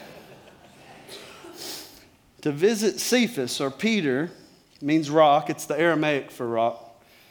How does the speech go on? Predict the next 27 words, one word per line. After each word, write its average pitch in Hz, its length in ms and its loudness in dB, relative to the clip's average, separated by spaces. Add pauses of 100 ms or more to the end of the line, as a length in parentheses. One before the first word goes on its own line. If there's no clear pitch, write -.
(300)
there. 120 280 -6 (640)
"And 147 260 2
get 214 200 0
information 170 1080 0 (140)
from 151 240 0
him." 165 400 0 (800)
Information 170 600 0
there 165 220 2
is 151 100 -2
a 147 80 -2
more 151 220 0
formal 180 480 0
word 135 300 0
than 135 120 -2
what 131 140 -4
we 135 120 -4
would 127 180 -6
say 131 280 -2
information. 123 560 -4
So 127 140 -16
this 147 220 -8
means 143 240 -4
he 139 100 -4
was 127 140 -8
getting 139 280 -2
the 120 140 -4
history, 120 840 -2